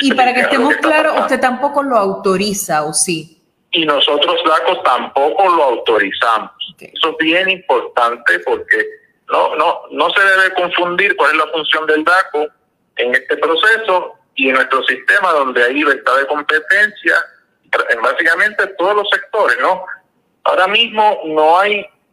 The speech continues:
Speaker 2: casi ningún precio regulado de nada, y eso ha sido así por los últimos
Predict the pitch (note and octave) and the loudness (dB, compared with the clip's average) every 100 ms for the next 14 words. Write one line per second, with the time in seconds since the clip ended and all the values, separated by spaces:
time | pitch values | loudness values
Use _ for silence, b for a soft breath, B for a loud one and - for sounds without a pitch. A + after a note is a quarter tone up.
0 | _ - F#3 F#3 F#3+ E3+ D3+ E3+ E3+ F3 | _ -4 -4 -2 -2 -2 0 0 2 0
1 | F3 F3 E3 D#3+ D#3 F#3+ F#3+ D#3 B2+ A2 | 2 0 0 2 2 4 4 2 2 2
2 | F#2+ - - - - - E3 E3+ F3 A#3+ | -2 -4 -4 0 0 0 0 0 0 -4
3 | - C3+ B2 - - C#3+ - - | -2 0 0 -2 -4 -6 -6 -2